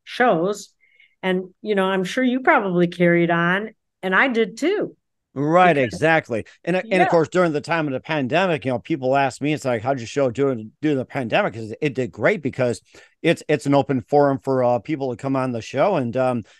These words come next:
Speaker 2: and of course, you read the bio as well, too, where I, I end up, like, in the top two hundred at the, um, end of the year on, um, the app, the Apple charts, uh, in the U S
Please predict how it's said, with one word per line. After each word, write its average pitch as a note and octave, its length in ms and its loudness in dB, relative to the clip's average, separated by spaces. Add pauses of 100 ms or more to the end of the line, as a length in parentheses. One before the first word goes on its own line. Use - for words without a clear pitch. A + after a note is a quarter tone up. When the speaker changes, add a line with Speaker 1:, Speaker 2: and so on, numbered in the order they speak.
Speaker 2:
and C#3 100 -2
of C3+ 60 -2
course, C#3 240 2
you B2 60 -4
read B2+ 180 2
the A#2 60 -2
bio C3 320 2
as G#2 100 -6
well, A#2+ 300 -2
too, F3+ 240 0
where B2+ 320 -2 (280)
I, D#3 220 -2
I C#3 140 -4
end F#3 120 -2
up, A#2+ 160 -4
like, A#2+ 160 -4
in B2 60 -6
the A#2+ 100 -4
top C3+ 300 -2
two C#3 160 2
hundred C3+ 320 0
at B2+ 140 -4
the, C3+ 220 2
um, C3+ 300 4
end C#3+ 160 0
of C#3 120 -2
the A#2 80 -4
year F#3 280 2
on, B2 240 -2
um, A#2+ 240 -6 (280)
the A#2 160 -2
app, G3+ 180 -2
the A#2 160 -4
Apple D#3+ 300 -2
charts, A#2 460 -4
uh, A#2+ 240 2 (260)
in B2+ 100 0
the C3 80 2
U B2+ 180 2
S D#3+ 300 0